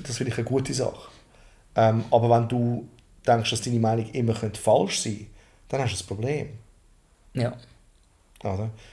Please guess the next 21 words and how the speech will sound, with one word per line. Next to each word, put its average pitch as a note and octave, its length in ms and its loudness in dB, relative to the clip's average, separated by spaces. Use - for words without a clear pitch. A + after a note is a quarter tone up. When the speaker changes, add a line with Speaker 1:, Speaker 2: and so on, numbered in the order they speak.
Speaker 1:
Aber, A2+ 240 4
ähm, A2+ 440 4
Speaker 2:
Aber D3+ 180 2
ich, - 200 -8
ich D#3 80 -4
finde D3 300 -4
dort D3 300 -2
schon D#3 180 -2
auch E3 100 0
noch D#3 120 -2
spannend, C3+ 400 -2
oder? C3+ 160 -4
Wir C3+ 80 -2
haben A#2+ 100 -4
auch B2+ 120 0
schon C#3+ 180 -2
über, C3+ 240 -4
über B2+ 220 -8
das B2+ 160 -6
Thema B2 280 -2
Unsicherheit B2+ 840 -6